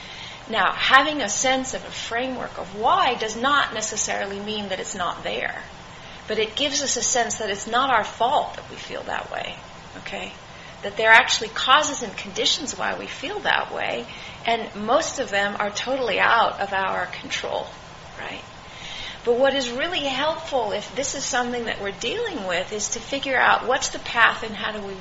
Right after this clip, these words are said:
work with it? How do we actually get underneath this stuff and start to release it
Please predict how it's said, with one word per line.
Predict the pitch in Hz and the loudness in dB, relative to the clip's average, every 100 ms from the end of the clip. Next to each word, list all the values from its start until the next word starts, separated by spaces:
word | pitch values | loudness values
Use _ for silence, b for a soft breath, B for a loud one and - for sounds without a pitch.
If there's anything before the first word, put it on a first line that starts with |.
| 185 | -6
work | 202 233 - | -6 -6 -8
with | - - | -10 -8
it? | - - | -10 -10
How | - 226 | -4 0
do | 247 | 0
we | 262 240 | -2 2
actually | 208 208 - 202 | 2 2 -2 -2
get | - 214 214 | -4 -4 0
underneath | 190 233 240 214 214 277 - - | -2 0 -4 -4 -4 -6 -8 -6
this | 170 | -2
stuff | - - - - - | 0 -2 -2 -2 -4
and | 175 | -4
start | - 226 226 220 | -4 2 2 2
to | 214 | -4
release | 196 196 208 269 - | -4 -4 -2 0 0
it | 185 | 0